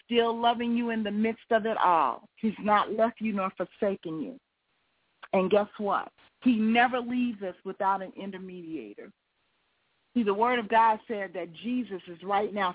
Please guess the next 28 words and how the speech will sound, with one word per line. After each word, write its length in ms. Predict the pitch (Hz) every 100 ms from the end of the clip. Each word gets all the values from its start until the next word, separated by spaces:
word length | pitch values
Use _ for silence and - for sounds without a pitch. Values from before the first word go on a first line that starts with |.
| -
seated 320 | 262 240 185 170
at 100 | 170
the 120 | 175
right 300 | 196 196 208
hand 320 | 214 185 180
of 140 | 165
God, 380 | 170 185 175 170 -
forever 500 | - - 220 220 240
making 400 | 220 208 202 -
intercession 720 | 185 190 - - 196 - 180
on 160 | 165 156 -
our 200 | 170 160
behalf. 420 | 156 170 170 135 - -
We're 240 | 202 254 220
never 340 | 208 214 220
without 460 | 196 180 160 190 180
an 80 | 143
intermediator. 880 | 180 170 175 196 202 156 120 101 - _ _ _ _ _ _ _ _ _ _ _ _ _ _ _ _ 180
Moses 840 | 196 208 233 277 269 190 165 - _ _
was 180 | - 202 185
the 80 | 185
intermediator 800 | 214 202 196 208 220 185 170 170 165
for 100 | 180
the 120 | 160
children 440 | - 196 170 170 165
of 140 | 156
Israel. 480 | 175 170 160 101 - - _ _ _
Moses, 680 | 185 214 240 277 254 208 180